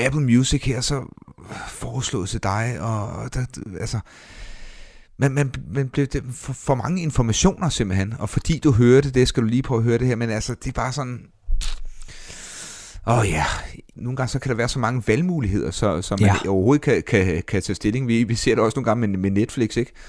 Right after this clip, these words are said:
Speaker 2: Jo,
Speaker 1: Så har
Speaker 2: lige
Speaker 1: man
Speaker 2: præcis.
Speaker 1: brugt en, så har man brugt tre kvarter på at finde ud af, hvad fanden man skulle se, ikke?
Speaker 2: Ja, men noget aldrig fik se noget, fordi man sad tre
Speaker 1: Åh, man
Speaker 2: kvarter og
Speaker 1: har
Speaker 2: bladrede frem og tilbage.
Speaker 1: <laughs> Præcis. Og, og det er jo med, øh, det er jo det moderne menneskes store ulykke.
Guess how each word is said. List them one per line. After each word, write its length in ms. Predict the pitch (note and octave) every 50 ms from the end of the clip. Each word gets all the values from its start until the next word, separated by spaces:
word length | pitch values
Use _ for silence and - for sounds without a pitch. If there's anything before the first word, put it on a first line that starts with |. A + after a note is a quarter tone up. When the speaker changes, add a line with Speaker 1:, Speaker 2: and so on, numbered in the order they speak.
| - -
Speaker 2:
Jo, 40 | C3
Speaker 1:
Så 40 | D#3
har 40 | F3+
Speaker 2:
lige 100 | F3 G3
Speaker 1:
man 100 | A3 G3
Speaker 2:
præcis. 80 | F3 F3+
Speaker 1:
brugt 180 | E3+ - - C3 A2+ A2 G#2
en, 80 | - -
så 100 | - C3+
har 40 | C3
man 100 | C3 A#2+
brugt 180 | A#2+ A#2 -
tre 200 | - - C3+ C3+
kvarter 340 | - - C3+ - - A2+ F2+
på 200 | - C#3 B2+ A#2+
at 60 | A2+ -
finde 160 | B2 A2+ A2+
ud 60 | A2
af, 60 | A2+ A2
hvad 80 | G#2+ -
fanden 200 | A2 G#2 A2+ B2+
man 80 | A#2
skulle 180 | - - G#2 G2
se, 80 | A#2
ikke? 220 | F2 E3 D#3 _ _ _ - -
Speaker 2:
Ja, 120 | C#3 D3
men 100 | D3+ D3
noget 180 | D3+ E3+ G#3+ G3+
aldrig 180 | D#3+ D#3+ D3+
fik 160 | - B2+ A2
se 120 | - F3 A3
noget, 200 | A3 F#3+ C#3 C3+
fordi 100 | C#3+ B2+
man 100 | B2 A#2
sad 180 | - D3+ D3+
tre 120 | A2 A2+ C#3+
Speaker 1:
Åh, 40 | C#3+
man 80 | C3+ A#2+
Speaker 2:
kvarter 140 | - D3 C#3+
og 60 | C#3
Speaker 1:
har 60 | C#3
Speaker 2:
bladrede 240 | C3 B2+ D3+ G3 D#3
frem 160 | - C#3 C3
og 60 | B2+
tilbage. 320 | A2+ G#2 A2+ C#3 F3 F#3 E3 - _ - - -
Speaker 1:
<laughs> 340 | _ - - - - - -
Præcis. 500 | - - A2 - - A#2+ B2+ - - - - - - - - - - - - - - - - - _ -
Og, 160 | - A2+ A2+ -
og 100 | - G2 - -
det 60 | B2+
er 40 | B2+
jo 60 | C3
med, 200 | B2+ A2+ G#2 D2+
øh, 320 | - G2+ F#2+ G2 F#2+ F#2
det 120 | F2 E2+ -
er 40 | A#2
jo 80 | B2
det 100 | B2+ B2
moderne 380 | A#2 G#2+ G2+ - F#2 F#2+ B2 C#3
menneskes 380 | B2 A2 A#2 C#3 - - A#2+
store 460 | - - - G#2 A2+ C3 C#3+ C3+ A#2+ -
ulykke. 480 | - B2 C3 D3+ E3 B2+ G#2+ A2 G2+